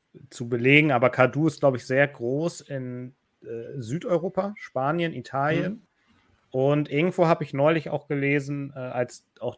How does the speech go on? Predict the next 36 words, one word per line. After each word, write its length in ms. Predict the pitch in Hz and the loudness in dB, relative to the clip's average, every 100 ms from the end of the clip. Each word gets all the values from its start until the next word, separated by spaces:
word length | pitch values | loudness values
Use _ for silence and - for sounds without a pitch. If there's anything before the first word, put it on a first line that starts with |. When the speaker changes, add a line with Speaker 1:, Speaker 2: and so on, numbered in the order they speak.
| _ | _
Speaker 1:
die 120 | 131 | -20
Flasche 320 | 127 147 139 143 | -6 -2 -2 -4
diskutiert 500 | 131 - 139 143 139 | -8 -8 -6 -6 -4
wurde, 180 | 139 131 | -4 -2
dass 180 | 127 | -4
Kadu 440 | - 127 117 127 165 | -4 -4 -4 -6 -4
sogar 260 | 147 139 | -2 2
der 140 | 127 123 | 2 0
zweitmeistverkaufte 1300 | - 127 147 - 131 135 147 - 135 - 135 151 - | -2 -2 -2 -2 -4 -2 -4 -10 -10 -4 -4 -4 -10
Single 300 | - 135 135 | -10 -6 -4
Malt 280 | 131 127 135 | -2 0 0
von 180 | - 123 | -4 -4
Diageo 460 | 120 123 139 104 | 0 0 0 -4
ist 200 | 85 - | -12 -16
tatsächlich. 480 | - - - _ 92 - | -20 -20 -20 _ -20 -20
Wahrscheinlich 440 | - 120 117 113 | -12 -8 -8 -8
durch 240 | - 131 135 | -6 -8 -8
diese 600 | 120 107 101 98 95 95 _ _ _ _ _ | -12 -10 -8 -6 -8 -12 _ _ _ _ _
Popularität 800 | - 123 120 110 107 107 135 135 | -8 -4 0 2 0 -4 -4 -2
da 100 | 113 | -4
in 100 | 101 | -4
den 140 | 104 | -8
Märkten. 400 | 107 123 - 127 135 - - - | -6 -8 -8 -14 -14 -20 -16 2
Genau, 300 | 131 143 127 | 6 6 6
und, 160 | 120 - | 2 0
äh, 340 | 131 123 127 123 | 2 6 4 6
dann 240 | 135 135 | 6 6
Johnny 260 | 139 143 135 | 8 6 8
Walker. 480 | 127 113 113 104 104 _ | 6 4 2 -4 -6 _
Das 200 | 104 - | -16 -14
ist 140 | - | -14
auch 140 | 95 98 | -12 -12
das, 240 | - - | -12 -14
was 140 | 101 - | -16 -20
ich 120 | 107 | -20
noch 140 | 110 | -20